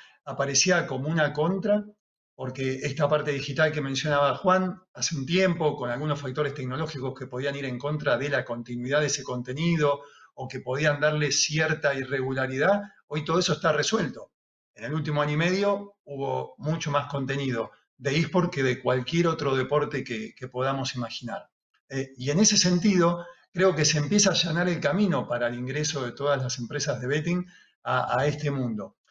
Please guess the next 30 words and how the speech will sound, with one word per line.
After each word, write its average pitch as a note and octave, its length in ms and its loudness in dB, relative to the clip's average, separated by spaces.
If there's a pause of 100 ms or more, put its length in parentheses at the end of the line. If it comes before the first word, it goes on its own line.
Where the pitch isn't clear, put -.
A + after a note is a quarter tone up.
(220)
Que F#3 100 0
además, G#3 720 4 (240)
eh, D3 240 -6
lo D#3 200 0
primero G3+ 380 4
que D#3 80 0
sucede, F3+ 580 4
algo D#3 220 0
con C#3 140 -6
lo C3 100 -6
que C3+ 100 -6
nos C3 200 -6
hemos F3 240 -2
encontrado C#3+ 500 0
mucho, D#3 640 -2
eh, A2 360 -8
cuando, A#2+ 480 -6
cuando B2 180 -10
uno D3+ 140 0
entra C#3+ 180 2
en C3 100 0
contacto B2+ 400 0
con A#2+ 140 -2
una C3+ 120 0
empresa C#3 280 0
de C#3 60 2
betting, E3+ 220 2
es D#3 160 4
el D3 100 2
desconocimiento E3 1040 2